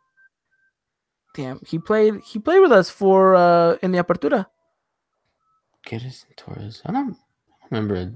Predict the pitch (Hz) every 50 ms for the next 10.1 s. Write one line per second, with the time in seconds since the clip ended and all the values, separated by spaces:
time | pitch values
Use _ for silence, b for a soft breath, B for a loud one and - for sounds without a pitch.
0 | - - 104 104 - - 110 107 107 110 - - - 110 113 113 110 110 - -
1 | 139 156 - - - _ _ - 180 240 294 311 269 202 170 160 175 190 220 240
2 | 247 254 254 254 254 254 233 214 _ - - 226 214 - 220 214 220 214 - -
3 | 233 226 226 226 226 220 208 196 170 - - 202 196 196 208 196 - 208 202 202
4 | 202 208 202 190 190 190 190 190 - - 196 190 190 190 190 - - - - B
5 | B B B B B B B B B B _ _ _ _ _ _ _ _ _ _
6 | _ _ _ _ 175 165 - - 185 175 175 170 180 180 180 170 - 180 175 170
7 | 165 160 156 156 156 156 - - _ _ - 160 151 180 165 - _ _ _ -
8 | 160 160 156 156 151 - - - - 160 156 - - - _ _ - 170 156 156
9 | 156 156 156 156 - - 151 - 151 147 - 160 156 160 165 - 165 160 156 160
10 | -